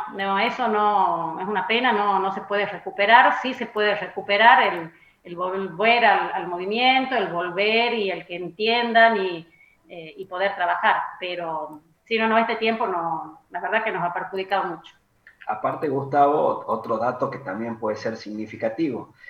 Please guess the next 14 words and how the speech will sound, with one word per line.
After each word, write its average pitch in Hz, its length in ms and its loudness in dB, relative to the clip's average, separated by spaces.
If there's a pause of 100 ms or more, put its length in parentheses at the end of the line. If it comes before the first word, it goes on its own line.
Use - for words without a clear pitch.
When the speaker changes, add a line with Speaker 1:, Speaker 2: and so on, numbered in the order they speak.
(160)
Speaker 2:
seguimos 135 460 -4
consumiendo 127 560 -2
la 110 100 -2
misma 135 360 -6
cantidad 123 360 -2
de 113 120 -2
calorías 131 480 0
que 131 100 -10
si - 120 -12
estuviésemos 127 1160 -6
en 98 220 -14
actividad, 147 540 0
entonces 120 400 -6
también, 139 480 -2